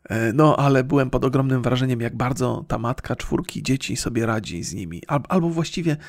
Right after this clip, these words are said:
jak bardzo te dzieci ws-, współgrają ze sobą. I też, mm, przyglądałem się temu, a że miałem okulary słoneczne,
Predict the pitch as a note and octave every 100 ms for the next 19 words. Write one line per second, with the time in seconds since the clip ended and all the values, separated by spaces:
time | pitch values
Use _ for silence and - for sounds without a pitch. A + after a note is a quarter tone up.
0 | - A#2+ D#3 G3 D3 D3+ C3 - A#2 C3+
1 | C3 C#3 A2+ - - - - - - -
2 | - - D#3+ C#3 A#2+ - D#3 B2+ B2+ A#2+
3 | G2+ - - A#2 - - - - _ _
4 | - - - - C#3 C#3+ - - - A2+
5 | D3+ - D#3 - D4 A#3 F3 - - -
6 | C#3 - _ - C3+ B2+ B2 A#2+ A#2 B2
7 | A#2+ B2+ A#2+ B2 A#2+ A2+